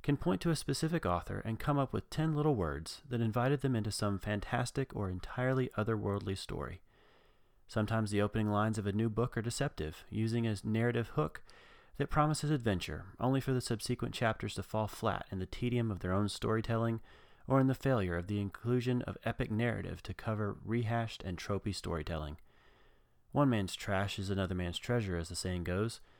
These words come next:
so everyone has their own opinions on this, of course. But sometimes the storyteller and his work become so synonymous that it is difficult to think of one without the other. I'm, of course, talking about the great J R R Tolkien.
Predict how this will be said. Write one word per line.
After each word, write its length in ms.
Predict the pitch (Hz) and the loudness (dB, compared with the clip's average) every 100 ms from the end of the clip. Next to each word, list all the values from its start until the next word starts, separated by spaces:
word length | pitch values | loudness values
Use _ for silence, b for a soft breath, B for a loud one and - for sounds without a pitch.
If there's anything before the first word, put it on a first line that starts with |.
| b b - | b b 0
so 120 | 147 | 2
everyone 220 | 131 104 | 4 4
has 200 | 101 92 | 2 -2
their 140 | 90 | 0
own 120 | 90 85 | 0 0
opinions 600 | - 95 85 82 - - - | -2 -4 -2 -4 -8 -14 -8
on 180 | 92 85 | -6 -4
this, 180 | 82 | -6
of 100 | - | -8
course. 380 | - 95 90 - - _ _ b b b b | -8 -8 -8 -10 -16 _ _ b b b b
But 160 | 120 | -4
sometimes 720 | - 170 180 87 73 82 - - - | 0 0 2 -2 -2 -6 -10 -10 -6
the 80 | |
storyteller 680 | 117 - 143 175 - 113 104 | -6 -2 2 2 2 2 2
and 160 | 104 104 | 0 0
his 120 | 95 | 0
work 380 | 98 87 90 - | 0 0 -2 -6
become 280 | - 110 98 | -2 -2 -2
so 220 | - 123 | 0 0
synonymous 680 | - 143 95 87 87 90 - b b b b b | 2 2 2 -2 -4 -8 -12 b b b b b
that 60 | 123 | 0
it 60 | |
is 180 | 117 110 | 2 2
difficult 440 | 110 143 160 156 - | 2 2 2 0 0
to 80 | |
think 340 | 143 - 82 - | -2 0 -2 -2
of 240 | 110 107 123 | -4 -2 0
one 260 | 101 85 | 0 0
without 320 | 92 98 85 | -2 -2 -4
the 160 | - 101 | -2 -2
other. 280 | 104 - - b b b b b b | -2 -4 -10 b b b b b b
I'm, 160 | 120 143 | 2 2
of 140 | - | 2
course, 440 | 104 92 92 - - - | 0 0 -2 -6 -8 -2
talking 320 | 110 107 113 | -2 0 -2
about 300 | 92 85 - | 0 0 -2
the 80 | 98 | -4
great 320 | 82 82 - - | -4 -4 -6 -8
J 320 | 92 98 101 - | -4 -2 -2 -2
R 180 | 87 | -2
R 300 | - 80 78 - | -2 -2 -4 -4
Tolkien. 360 | 82 - - | -6 -6 -12